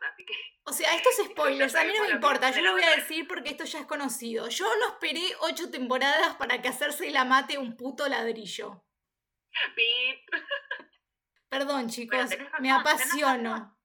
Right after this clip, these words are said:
Speaker 1: Cuando tenés razón, tenés razón, ¿qué te voy a decir? Estoy completamente de acuerdo. La muerte de Daenerys tampoco es la que esperábamos.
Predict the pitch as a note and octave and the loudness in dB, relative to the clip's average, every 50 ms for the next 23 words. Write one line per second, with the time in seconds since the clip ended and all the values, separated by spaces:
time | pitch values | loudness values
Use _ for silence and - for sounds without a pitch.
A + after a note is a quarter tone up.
0 | _ _ _ G3+ G#3 C4+ C4 A#3+ C4 D4+ - D#4+ D4+ D4+ - F#4+ - G#4 G4 - | _ _ _ -10 -8 -8 -8 -8 -10 -6 -6 -6 -6 -6 -8 -16 -14 -14 -14 -10
1 | C4+ A#3+ A3+ - - F4 D4 - G#4+ - A#3 A3 G#3 G3 F#3+ E3+ D3+ - - - | -8 -8 -8 -6 -6 -8 -8 -10 -12 -16 -14 -12 -8 -8 -6 -8 -8 -10 -16 -20
2 | - - _ _ _ _ _ C5+ - A#4 A#4 - G#3+ G#3 - - - G3+ - - | -20 -20 _ _ _ _ _ -18 -16 -14 -10 -8 -8 -8 -8 -6 -8 -8 -6 -6
3 | - E4+ C#4+ - - - - _ _ _ _ _ _ _ _ - F#3 F#3+ G3 A3+ | -6 -6 -6 -8 -10 -14 -18 _ _ _ _ _ _ _ _ -4 -4 -4 -4 -6
4 | A#3 - B3 A#3 A3 G#3+ G#3+ G#3+ G#3+ A3 B3 C4+ E4+ - - G3+ F#3 - G#3 - | -10 -8 -8 -6 -4 -2 -2 -2 -2 -2 -2 -4 -6 -6 -8 -10 -10 -10 -12 -16
5 | - F#3+ F#3 - - _ - F#3+ A#3 B3+ A3 - - - | -12 -12 -12 -12 -14 _ -4 0 0 0 0 -2 -6 -12